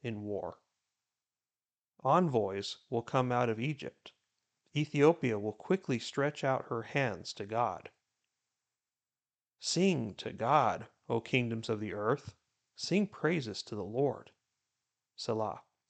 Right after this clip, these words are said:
To him who rides upon the highest heavens, which are from ancient times, behold, he speaks forth with his voice,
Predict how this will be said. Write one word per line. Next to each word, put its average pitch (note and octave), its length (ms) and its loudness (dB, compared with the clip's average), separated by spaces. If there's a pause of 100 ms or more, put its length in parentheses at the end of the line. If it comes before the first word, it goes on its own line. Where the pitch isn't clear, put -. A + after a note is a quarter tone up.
(3000)
To B2+ 100 -6
him F#3+ 400 8
who D3 120 2
rides C#3 380 4
upon C3+ 320 0
the A#2 100 -2
highest B2+ 360 2
heavens, D3 540 0 (260)
which B2 180 -2
are B2 140 2
from B2+ 220 -4
ancient B2+ 360 -4
times, A#2 560 -4 (300)
behold, B2 580 2 (460)
he D3 300 -2
speaks - 560 -6
forth E3+ 400 4
with B2 180 -4
his A#2 160 -4
voice, A#2+ 680 -2